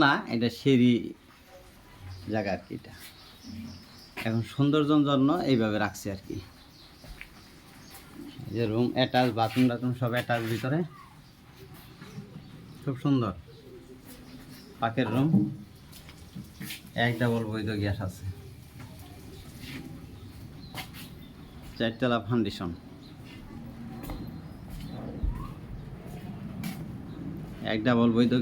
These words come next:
গ্যাস। ষোলো হাজার টাকা ভাড়া পাচ্ছে। মালিক দাম পঁয়ষট্টি লক্ষ টাকা, মালিক দাম পঁয়ষট্টি লক্ষ টাকা। সাতত্রিশ নং ওয়ার্ড, বড়বাড়ি এলাকা, গাজীপুর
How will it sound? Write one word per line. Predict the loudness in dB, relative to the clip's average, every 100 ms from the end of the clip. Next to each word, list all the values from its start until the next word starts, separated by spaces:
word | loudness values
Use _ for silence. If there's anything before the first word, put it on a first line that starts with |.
| 4
গ্যাস। | 4 0 -6 -6 -6 -8 -8 -8 -6 -6 -6 -4 -2
ষোলো | 2 6 6
হাজার | 6 4 2
টাকা | 4 6
ভাড়া | 6 4
পাচ্ছে। | 2 2 4 2 2 -8 -8 -8 -6 -6 -6 -8 -10 -8 -6 -6 -6 -8 -8 -6 -6 -6 -6 -6 -6 -8 -8 -8 -8 -10 -8 -8 -8 -8 -6 -8 -4 2
মালিক | 4 4 4
দাম | 6 6
পঁয়ষট্টি | 6 4 4 0 2 2
লক্ষ | 2 -2 -6
টাকা, | -6 -6 -8 -8 -6 0
মালিক | 4 4 4
দাম | 4 4
পঁয়ষট্টি | 2 0 0 2 2
লক্ষ | 2 -2 -8
টাকা। | -8 -8 -8 -8 -8 -8 -10 -10 -8 -8 -10 -8 2
সাতত্রিশ | 2 6 6 10 10
নং | 12
ওয়ার্ড, | 12 10 8 -10 -8 -8 -10 -10 -2 4
বড়বাড়ি | 8 10 10 10
এলাকা, | 8 6 6 4 4 -10 -16 -14 -14 -14 -8 4
গাজীপুর | 8 10 8